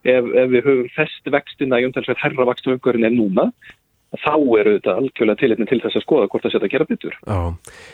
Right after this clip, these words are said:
Speaker 2: Geturðu nefnt okkur dæmi um hvað fólk getur verið að spara sér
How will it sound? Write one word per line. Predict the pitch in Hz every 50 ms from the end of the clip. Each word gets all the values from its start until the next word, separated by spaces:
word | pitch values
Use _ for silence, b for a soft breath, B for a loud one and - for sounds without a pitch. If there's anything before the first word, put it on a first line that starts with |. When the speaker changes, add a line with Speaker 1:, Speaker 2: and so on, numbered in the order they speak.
| B B B B B _ _ - _
Speaker 2:
Geturðu | - 151 156 151 165 143 143
nefnt | 139 160 190 - - - -
okkur | 175 - 156 139
dæmi | - 143 165 190 202 196 170 165
um | 180 185 151
hvað | - - - 151 151 147 139 131 113
fólk | - - - 156 147 - - -
getur | - 151 156 151 - 147 139
verið | 147 151 143 139 131 135 135
að | 131 123 117 - - - - - _ _ - _ _ - -
spara | - - - 123 143 175 170
sér | - 190 131 95